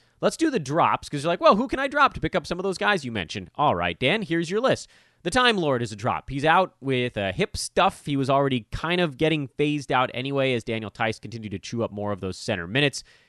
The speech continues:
It does look like it's largely a Theis-Tristan Thompson duo,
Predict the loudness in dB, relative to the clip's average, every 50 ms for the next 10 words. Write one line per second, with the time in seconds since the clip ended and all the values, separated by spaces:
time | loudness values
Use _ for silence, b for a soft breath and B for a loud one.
0 | b -10 -10 -6 -2 0 0 0 0 -2 -4 -2 -2 -2 0 0 -4 -4 -4 -2
1 | -2 0 -2 -2 -4 -6 -6 -6 -6 -4 -2 -2 -2 -4 -8 -14 _ _ _ _
2 | _ -4 -4 -4 -2 -4 -6 -8 -8 -8 -4 -2 -2 -2 -2 -4 -4 -4 -4 -4
3 | -8 -10 -14 -16 -12 -2 0 2 4 6 6 6 6 4 2 0 -4